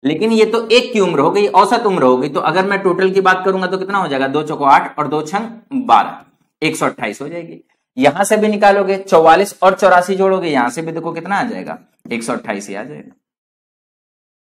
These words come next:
तो चाहे औसत निकाल के बाद में total कर लो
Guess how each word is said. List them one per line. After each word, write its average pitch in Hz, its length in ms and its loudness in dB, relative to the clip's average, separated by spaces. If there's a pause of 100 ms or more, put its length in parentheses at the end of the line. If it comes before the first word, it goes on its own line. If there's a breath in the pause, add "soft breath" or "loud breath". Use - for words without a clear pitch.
(280)
तो 165 80 0
चाहे 160 540 0 (120)
औसत 180 440 2
निकाल 170 340 0
के 185 140 -4
बाद 139 260 2
में 196 140 -8
total 196 300 -8
कर 185 160 -12
लो 170 180 -16